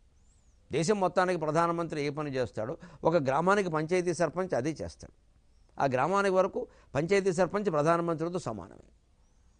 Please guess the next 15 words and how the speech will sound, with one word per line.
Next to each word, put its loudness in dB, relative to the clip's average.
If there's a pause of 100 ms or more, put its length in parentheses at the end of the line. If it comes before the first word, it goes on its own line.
(1500)
మనం -2
పంచాయతీ 4
సర్పంచ్ని 2
ప్రధానమంత్రితో 2
సమానంగా -2
గౌరవిస్తే 0
నష్టం -2
లేదు, -2
కానీ -4
ప్రధానమంత్రిని 2
పంచాయతీ -2
సర్పంచ్ -2
చేసేయకూడదు, -6 (140)
అది -2
తేడా. -12